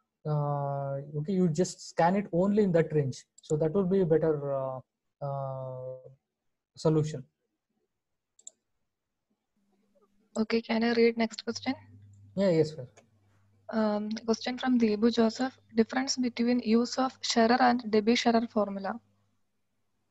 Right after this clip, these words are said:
Speaker 1: Uh, Debye Scherer, I think is a, uh, is the same. I think I, I don't know. I, I have to check it because I am not, uh, that, uh, this one. So I, I will check it.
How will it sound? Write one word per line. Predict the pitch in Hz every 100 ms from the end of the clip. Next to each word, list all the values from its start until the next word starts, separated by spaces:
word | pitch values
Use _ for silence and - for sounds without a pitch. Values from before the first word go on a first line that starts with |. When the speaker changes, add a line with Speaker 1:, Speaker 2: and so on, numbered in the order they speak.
| _ _ _ _ _ _ _ _ _ _ _ - _ _
Speaker 1:
Uh, | 147 151 156 156 156 151 143 147 - _ -
Debye | 196 214 226
Scherer, | 226 208 202
I | 185
think | 220 214
is | 185
a, | 170 160 -
uh, | 147 143 139 _ _ _ _ _ _ _ _ -
is | 208
the | 226
same. | 233 233 180
I | 135
think | 127 131
I, | 139 139 151
I |
don't | 160 170
know. | 139
I, | 139 147 147 147 147
I |
have | 151
to | 151
check | 151 151 143
it | - _ _ _ _ _ _ _ _ _ _ _ -
because | 151 156 151
I | 151
am | 156 165
not, | 160 147 151
uh, | 147 139
that, | 147 147 _ - 139
uh, | 139 135 131 131
this | 139 156
one. | 208 202
So | 160
I, | 165
I | 175 170
will | 170
check | 170 156 156
it. | 123